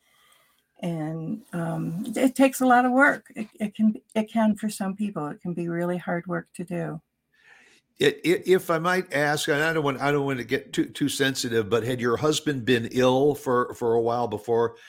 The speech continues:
Speaker 2: his passing, or was it sudden?
Speaker 1: He was diagnosed with stage four lung cancer on May, or well, on Mother's Day, two thousand eleven,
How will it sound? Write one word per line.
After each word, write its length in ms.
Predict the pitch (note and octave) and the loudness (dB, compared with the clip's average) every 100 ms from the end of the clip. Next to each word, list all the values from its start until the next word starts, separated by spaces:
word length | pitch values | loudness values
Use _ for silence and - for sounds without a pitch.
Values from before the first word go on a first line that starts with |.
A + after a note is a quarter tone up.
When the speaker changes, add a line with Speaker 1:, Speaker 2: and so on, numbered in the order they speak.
| - | -10
Speaker 2:
his 160 | A#2+ - | -6 -2
passing, 340 | C3+ C3 C#3+ | 0 0 -2
or 140 | A#2 G#2+ | -2 0
was 180 | A2 | 0
it 100 | G2 | -2
sudden? 460 | - A#2+ A2 E2+ D#2 _ _ _ | -4 -2 -2 -6 -16 _ _ _
Speaker 1:
He 260 | - B3+ A#3+ | -4 2 4
was 260 | A#3 A3 | 4 2
diagnosed 760 | F#3+ A3 A#3+ B3 A#3+ A#3+ A3+ - | 6 8 8 6 4 2 0 -2
with 140 | A3+ | -2
stage 400 | G#3+ - G#3+ G#3+ | 0 0 0 0
four 240 | - A3 G#3+ | 0 2 4
lung 280 | G3 G#3+ A3 | 4 4 4
cancer 640 | G#3+ A3+ A3+ A3 A#3+ A#3+ | 4 4 4 2 0 0
on 300 | G3+ F#3+ F#3+ | 0 0 0
May, 480 | F#3+ G3+ G#3 G#3 A3 - | 0 0 0 0 -2 0
or 120 | G#3 | 8
well, 260 | G3+ F#3+ - | 8 8 6
on 180 | A3 G#3 | 6 8
Mother's 460 | G#3 G#3 G3 E3+ D#3+ | 6 6 2 0 -2
Day, 400 | E3+ D#3 D#3 D#3 | 2 2 0 -6
two 140 | - | -8
thousand 380 | G3 F#3 F3+ - | 2 4 4 0
eleven, 580 | G3 F#3+ F3 D#3+ D#3 D#3+ | -4 2 2 2 -4 -8